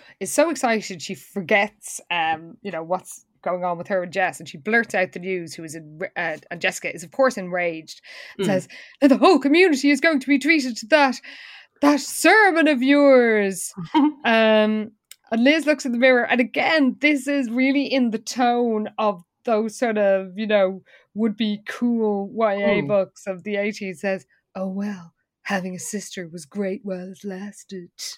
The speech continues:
Speaker 2: Yeah, like, none of this is Wakefield speak at all. <laughs>
Speaker 1: No.
Speaker 2: Or at least not the kind we-, we've grown accustomed to. <laughs>
Speaker 1: No, not at all.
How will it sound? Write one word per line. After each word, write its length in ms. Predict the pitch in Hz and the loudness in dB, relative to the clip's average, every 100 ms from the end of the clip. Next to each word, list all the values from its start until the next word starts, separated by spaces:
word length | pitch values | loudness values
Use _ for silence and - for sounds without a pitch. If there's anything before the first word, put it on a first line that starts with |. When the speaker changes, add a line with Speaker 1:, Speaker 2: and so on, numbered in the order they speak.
| _ _ - | _ _ 0
Speaker 2:
Yeah, 140 | 330 320 | 2 2
like, 160 | 302 311 | -2 2
none 280 | 311 415 | 2 4
of 100 | 403 233 | 4 2
this 180 | 320 | 0
is 140 | 262 240 | 0 0
Wakefield 760 | 220 269 - 233 202 190 185 - - - | 0 0 0 2 4 2 -4 -16 -20 -20
speak 420 | - - 170 - 208 | -10 -4 -4 -4 -4
at 100 | 202 | 0
all. 80 | 214 | 6
<laughs> 180 | 247 254 | 8 10
Speaker 1:
No. 560 | 240 233 226 208 190 185 | 8 8 8 8 6 4
Speaker 2:
Or 120 | 269 | 2
at 60 | 262 | 2
least 160 | 254 269 | 0 2
not 240 | 226 - | 0 0
the 60 | 226 | -2
kind 220 | 196 202 | 0 -2
we-, 100 | 170 | -4
we've 240 | 175 180 156 | -6 -6 -4
grown 260 | 175 180 | -2 0
accustomed 460 | 175 180 175 143 143 | 0 -4 -6 -8 -8
to. 200 | 139 156 - | -6 -6 -4
<laughs> 120 | 214 | -4
Speaker 1:
No, 300 | 202 202 175 _ 285 _ 220 | 0 0 -2 _ -18 _ 0
not 180 | 220 | 0
at 100 | 190 | 2
all. 320 | 180 175 165 | -2 -2 -6